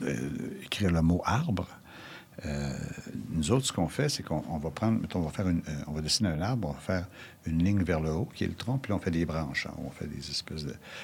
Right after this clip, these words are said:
eux, c'est le contraire. Eux, eux, ils font une ligne qui, qui, qui veut dire le, le, le sol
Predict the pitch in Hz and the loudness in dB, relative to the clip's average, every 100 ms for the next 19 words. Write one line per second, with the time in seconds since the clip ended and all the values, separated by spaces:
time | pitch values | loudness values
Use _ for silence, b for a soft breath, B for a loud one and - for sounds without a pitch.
0 | B 127 139 110 - 87 - 92 90 80 | B 2 4 2 2 2 2 0 0 -4
1 | - B B B B - 92 110 95 113 | -12 B B B B -2 0 2 2 0
2 | - - - 98 85 85 107 - 80 - | 0 -2 2 6 6 6 6 6 4 2
3 | 87 78 71 - 82 - 78 73 - 85 | 0 0 -2 -6 -6 -6 -6 -6 -2 -2
4 | 82 73 71 71 69 69 101 170 | -2 -2 -2 -4 -4 -2 -2 -2